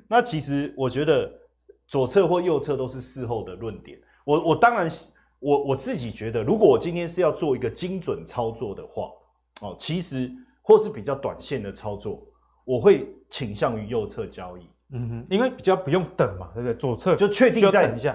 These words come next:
Speaker 1: 确定再来操作嘛，好，确定再来操作。但是呢，如果今天我是一个，
Speaker 2: 嗯。
Speaker 1: 呃，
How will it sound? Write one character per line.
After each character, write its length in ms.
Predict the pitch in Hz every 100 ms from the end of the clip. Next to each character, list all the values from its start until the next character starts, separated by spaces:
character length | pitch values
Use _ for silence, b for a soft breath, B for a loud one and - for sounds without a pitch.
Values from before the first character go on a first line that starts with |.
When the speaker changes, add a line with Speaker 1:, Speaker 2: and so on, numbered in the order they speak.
| -
Speaker 1:
确 200 | 262 220
定 280 | 220 135 - _ _ _ _ _ _ _ _ _
再 160 | 175
来 180 | 131 110
操 280 | 107 - 120
作 200 | 127 107
嘛， 100 | - -
好， 120 | 71 -
确 180 | 220
定 260 | 190 151 - B B
再 140 | 151
来 160 | 113 101
操 220 | 113 107
作。 260 | 110 90 b b b b b -
但 180 | 269 262
是 160 | 269
呢， 240 | 220 202 202 -
如 140 | 165
果 120 | 233 180
今 180 | 202
天 140 | 196 214
我 160 | 151
是 200 | 110 -
一 120 | 180 139
个， 160 | 139 - - -
Speaker 2:
嗯。 80 | 123
Speaker 1:
呃， 380 | 117 107 -